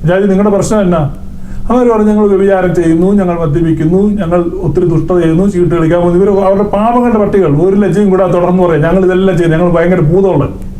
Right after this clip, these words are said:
അപ്പൊ ഞാൻ ഒന്ന് പ്രാർത്ഥിച്ച്, "കർത്താവേ, ഇവരോട് എന്താണ് മറുപടി പറയേണ്ടത്?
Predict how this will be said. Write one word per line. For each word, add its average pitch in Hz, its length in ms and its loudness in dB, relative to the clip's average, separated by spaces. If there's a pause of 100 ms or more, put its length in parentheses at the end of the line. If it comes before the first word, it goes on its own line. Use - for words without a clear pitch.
(1000)
അപ്പൊ 220 160 -2
ഞാൻ 220 580 0 (500)
ഒന്ന് 196 240 2
പ്രാർത്ഥിച്ച്, 185 640 -2
"കർത്താവേ, 202 440 0
ഇവരോട് 202 420 0
എന്താണ് 214 280 0
മറുപടി 180 320 0
പറയേണ്ടത്? 147 720 -2